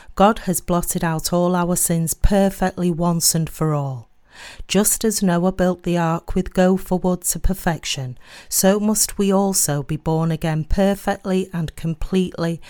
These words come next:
through the upright, pure word of God's truth. God placed our sins on the Lord through John the Baptist.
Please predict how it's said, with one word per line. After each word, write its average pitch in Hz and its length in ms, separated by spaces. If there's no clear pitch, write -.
through 160 240
the - 240
upright, 196 640
pure 180 380
word 175 380
of 160 160
God's 151 320
truth. 139 440
God 190 280
placed 196 440
our 202 240
sins 170 480
on 151 140
the 160 100
Lord 160 440
through 160 260
John 156 280
the 156 80
Baptist. - 800